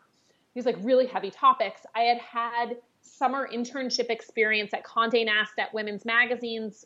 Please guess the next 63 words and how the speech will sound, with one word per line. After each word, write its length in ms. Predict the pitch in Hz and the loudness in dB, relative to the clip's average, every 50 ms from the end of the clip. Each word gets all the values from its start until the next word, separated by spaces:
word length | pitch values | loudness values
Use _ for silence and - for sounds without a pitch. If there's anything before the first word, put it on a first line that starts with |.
| - | -20
kind 200 | - - 240 226 | -12 -6 -6 -4
of 80 | 226 220 | -4 -6
'cause 140 | - 226 214 | -8 -6 -6
I 80 | 214 | -4
thought 160 | 208 214 208 202 | -2 0 0 0
it 40 | |
was 140 | 202 208 202 | 0 -4 -6
fun 320 | - - 214 202 202 208 208 | -6 -6 -4 -4 -4 -4 -6
and 120 | 202 202 | -6 -6
I 40 | 202 | -6
wanted 260 | 196 196 196 202 196 | -6 -6 -6 -8 -6
to 80 | - 214 | -6 -6
live 100 | 196 208 | -6 -4
in 80 | 202 | -4
New 100 | 202 202 | -2 -2
York 280 | 196 190 202 202 202 220 | 0 2 0 0 0 -2
in 60 | 208 | -6
the 80 | 202 202 | -6 -6
summers 380 | - - 202 202 202 202 202 | -6 -6 -4 -2 -2 -2 -2
in 140 | 214 208 196 | -4 -10 -8
college, 560 | - - 202 202 214 202 202 202 202 185 214 | 0 2 4 4 6 4 4 2 2 0 -4
and, 280 | 196 196 196 202 185 - - _ _ - _ _ _ _ - | -6 -4 -4 -4 -4 -4 -6 _ _ -20 _ _ _ _ -8
you 80 | 233 226 | -4 -2
know, 180 | 190 175 190 | -2 0 -2
it 80 | 226 - | 2 4
was 160 | 220 202 208 | 4 4 6
relatively 380 | 208 196 202 196 208 190 196 185 | 6 4 4 4 4 4 2 2
light 300 | 180 180 180 180 196 - | 4 4 2 0 0 -2
and 160 | - 190 185 196 | -6 -8 -8 -6
easy. 560 | 190 180 165 214 214 247 302 381 403 403 _ _ _ _ _ _ _ _ _ - - - 294 | -6 -2 2 4 4 4 4 2 -2 -4 _ _ _ _ _ _ _ _ _ -20 -10 -4 0
I 60 | 277 | 0
remember 260 | 269 269 262 240 294 | 2 2 4 4 2
calling 480 | 285 - - - 220 220 220 214 214 214 | 2 2 2 4 4 4 4 2 2 0
there, 480 | 202 202 202 202 196 196 196 190 - - _ _ _ _ _ _ - | 0 2 2 2 0 0 -2 -4 -8 -12 _ _ _ _ _ _ -2
um, 180 | 233 220 208 208 | 0 0 0 0
to 80 | - 220 | -6 -12
some 140 | 214 214 | -10 -10
of 60 | 208 202 | -4 -4
my 100 | 208 208 | -4 -6
contacts 480 | - - 202 208 202 208 196 196 - | -4 -8 -8 -8 -8 -10 -14 -12 -10
there 100 | 220 202 | -10 -8
and 80 | 202 196 | -6 -4
being 140 | 214 214 208 | -6 -4 -4
like, 160 | 220 226 - | -6 -8 -10
"Hey, 320 | - - 403 415 392 392 | -8 0 4 4 4 6
like, 240 | 370 330 311 - - | 6 4 2 2 -6
you 60 | 302 | -8
know, 160 | 302 294 277 - | -6 -6 -6 -4
I'm 80 | 269 277 | -6 -4
in 160 | - 302 330 | -4 -2 -2
grad 320 | 294 302 285 285 294 285 | 2 2 4 4 2 0
school, 200 | - - 277 269 269 | -2 -6 -4 -4 -4
I'm 80 | 262 | -4
studying 280 | 240 - 262 247 269 262 | -6 -4 -4 -2 -2 -2
human 360 | 254 - 269 247 247 240 226 | -4 -6 -8 -6 -4 -4 0
rights, 440 | 220 220 214 220 220 226 214 - - | 2 2 4 4 2 0 -2 -4 -8
and 80 | 233 226 | -12 -12
it's 80 | 208 | -10
just, 160 | - 240 - | -10 -10 -6
like, 140 | 233 208 - | -6 -6 -6
so 500 | - - - - - - - 240 226 226 | -8 -18 -18 -20 -16 -6 0 4 6 6
fucking 380 | 226 226 226 202 - 208 202 185 | 6 4 2 -2 -2 -4 -12 -6
heavy. 480 | 190 190 190 190 190 175 175 180 185 | -4 -4 -4 -4 -6 -8 -8 -10 -12